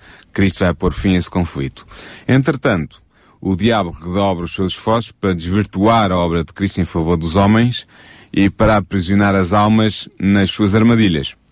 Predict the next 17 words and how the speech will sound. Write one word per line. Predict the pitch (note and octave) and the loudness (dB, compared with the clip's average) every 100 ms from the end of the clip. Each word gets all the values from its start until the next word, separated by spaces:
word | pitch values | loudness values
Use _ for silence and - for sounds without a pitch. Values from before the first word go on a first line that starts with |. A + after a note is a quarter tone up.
| - - - - | -20 -20 -20 -2
E | A#2 | 0
o | |
seu | G#2+ C#3+ | 2 2
objetivo | C3 B2 B2 C3+ | 2 0 0 2
é | |
muito | C3+ C#3 B2 | 2 2 2
simples. | D#3+ C3 E2 C2+ - - - - - | 0 0 -2 -4 -10 -18 -20 -20 -20
É | - - F#2 | -4 0 2
se-, | G2 - - | 2 -2 -6
segurar | - A#2 A2 C3+ D3 | -4 0 2 4 2
as | C#3 - | 0 -4
pessoas | - B2+ G#2 | -2 0 2
nas | G2+ G#2+ | 2 0
trevas | - A#2+ B2+ F#2+ F2 | 0 2 2 0 -2
e | F2+ | 0
na | G2 | 2
impenitência | F#2+ - G#2+ - A#2+ B2+ - C#3+ | 2 2 2 2 2 2 2 -2